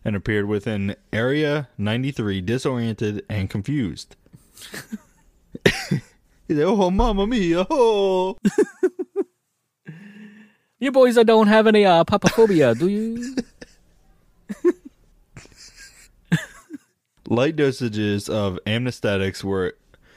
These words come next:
Speaker 1: able to convince His Holiness. That's in qu-, that's capitalized.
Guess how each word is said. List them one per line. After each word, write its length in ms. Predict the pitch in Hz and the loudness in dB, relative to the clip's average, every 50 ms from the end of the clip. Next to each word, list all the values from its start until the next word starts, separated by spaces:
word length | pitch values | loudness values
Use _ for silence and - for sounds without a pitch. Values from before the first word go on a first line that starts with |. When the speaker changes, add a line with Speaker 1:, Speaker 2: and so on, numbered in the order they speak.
| _ _ - - - - | _ _ -20 -16 -8 -2
Speaker 1:
able 280 | 127 127 123 120 123 123 | -2 0 0 0 -2 -2
to 120 | 120 117 | -2 -2
convince 520 | 101 113 101 92 113 120 123 127 120 - - | -4 -4 -6 -2 -2 -2 -2 -2 -6 -10 -6
His 520 | 110 123 123 120 117 113 113 104 - - _ _ - - - | -4 -2 0 0 0 0 -2 -4 -8 -14 _ _ -18 -12 -10
Holiness. 800 | - - 139 143 151 143 120 101 92 87 92 101 - - - - - - - - - - | -6 -4 -2 -2 -2 -2 -2 -4 -4 -6 -6 -8 -10 -14 -20 -20 -20 -20 -20 -20 -20 -20
That's 140 | 190 - - | -14 -8 -6
in 120 | 170 - | -6 -6
qu-, 220 | - - - - - - | -6 -8 -10 -12 -12 -10
that's 320 | - 110 139 - - - - _ _ _ _ _ _ _ - _ _ _ _ _ _ - | -6 -6 -6 -6 -6 -12 -18 _ _ _ _ _ _ _ -20 _ _ _ _ _ _ -4
capitalized. 760 | - 127 139 143 - 107 90 80 78 67 55 - - - - | -2 -2 -2 -2 -4 -4 -4 -6 -8 -10 -12 -14 -16 -18 -18